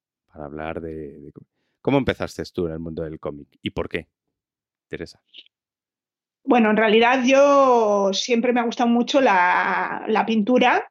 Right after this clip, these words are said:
Speaker 2: eh, y la literatura y los cómics. Quiero decir que al final yo he estado durante toda mi vida moviéndome un poco en, en esos ámbitos. Eh, empecé, eh, dibujando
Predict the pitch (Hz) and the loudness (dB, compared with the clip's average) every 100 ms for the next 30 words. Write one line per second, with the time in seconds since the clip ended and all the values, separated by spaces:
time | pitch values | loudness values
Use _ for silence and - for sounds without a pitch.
0 | _ 247 240 214 220 214 208 214 214 247 | _ -2 0 2 2 2 2 2 2 0
1 | 240 226 202 214 202 196 208 185 233 - | 2 0 0 -2 -4 0 -2 -2 -6 -10
2 | _ _ _ 269 269 294 - 247 208 220 | _ _ _ 2 4 2 0 -2 -2 -2
3 | 202 202 - 233 214 220 214 233 220 233 | -2 -2 -2 0 2 2 2 0 0 0
4 | 240 208 220 214 226 233 240 247 240 254 | 0 0 -2 0 4 4 4 2 4 4
5 | 240 220 220 220 226 240 240 247 262 247 | 4 2 0 0 2 2 0 2 2 2
6 | 214 220 240 240 240 220 220 262 233 208 | 2 2 4 4 4 2 2 4 4 2
7 | 196 196 196 202 220 214 214 233 226 202 | 0 -2 -4 -4 -4 -2 -2 0 0 0
8 | - 196 - - _ - 208 208 202 202 | -4 -6 -10 -20 _ -4 0 2 2 0
9 | 202 202 208 202 - 214 220 220 226 226 | -2 -2 -2 -2 0 2 4 4 4 4
10 | 226 226 220 220 _ 220 208 208 214 214 | 4 2 0 -4 _ -2 0 2 2 2
11 | 214 214 214 - _ - 240 226 247 254 | 2 0 -2 -6 _ 0 2 2 4 4
12 | 269 262 262 254 262 | 6 6 6 6 4